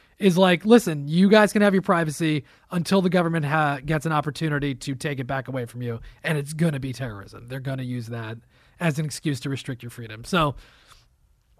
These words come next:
okay, that's basically what I have going on, uh, as far as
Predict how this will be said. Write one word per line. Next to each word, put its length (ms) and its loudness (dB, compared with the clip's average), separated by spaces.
okay, 300 6
that's 300 4
basically 440 4
what 160 8
I 60 6
have 240 6
going 220 4
on, 300 0
uh, 380 0
as 180 -4
far 340 2
as 300 -4